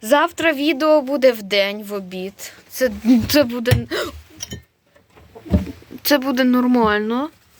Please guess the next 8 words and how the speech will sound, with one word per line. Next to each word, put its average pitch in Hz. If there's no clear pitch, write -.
Це 277
дуже 254
добре 220
буде, 277
що -
так 277
вийде 269
відео. 285